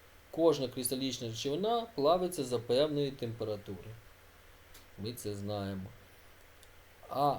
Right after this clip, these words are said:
аморфні речовини не мають певної температури плавлення. Вони переходять у, у рідкий стан поступово.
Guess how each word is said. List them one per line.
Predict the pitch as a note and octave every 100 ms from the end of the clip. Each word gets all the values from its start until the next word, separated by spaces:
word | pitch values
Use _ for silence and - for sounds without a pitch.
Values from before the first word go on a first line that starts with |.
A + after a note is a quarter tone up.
| -
аморфні | C#3 D3+ A3+ A#3+ A3+
речовини | G#3 F#3+ G3+ F#3 F3+ F3
не | D3+ D#3+ G#3+
мають | G3 F#3 F3 D#3 D3
певної | - C#3+ F#3+ F#3 D3+
температури | C#3+ B2 B2 B2 C#3 D#3
плавлення. | C#3+ B2 A#2+ A#2 A#2 A2+ A2 A2+ - - - - - - - - - - - - - - - - - -
Вони | F3+ A3+ A3+
переходять | F#3+ E3 E3 E3 E3+ D#3+ D3
у, | C3+ - C3+
у | C3+
рідкий | C3+ - C3
стан | B2+ - D#3+ F#3+ F3+ D#3+
поступово. | C#3+ C#3+ B2 B2 A#2 A#2 G#2+ G#2